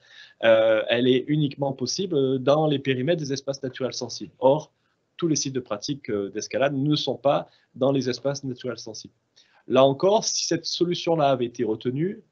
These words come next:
on se serait vraisemblablement retrouvé dans une situation, euh, d'inégalité territoriale, avec des endroits, des falaises qu'on aurait pu acquérir, des falaises, euh,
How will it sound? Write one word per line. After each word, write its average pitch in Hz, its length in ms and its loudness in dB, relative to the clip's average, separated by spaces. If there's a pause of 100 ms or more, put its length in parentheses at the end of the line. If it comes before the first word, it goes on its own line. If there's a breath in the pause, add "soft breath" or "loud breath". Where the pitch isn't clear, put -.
(140)
on 147 120 0
se 151 160 -2
serait 156 360 0
vraisemblablement 151 760 0
retrouvé 170 680 2
dans 139 340 2
une 131 180 -6
situation, 170 680 0
euh, 117 320 2
d'inégalité 139 640 0
territoriale, 117 640 -4 (400 soft breath)
avec 143 340 4
des 147 240 4
endroits, 131 240 -2
des 139 140 -2
falaises 139 400 0
qu'on 123 100 -4
aurait 110 160 -6
pu 123 220 -4
acquérir, 127 400 -2
des 135 100 -6
falaises, 123 480 0
euh, 95 640 -4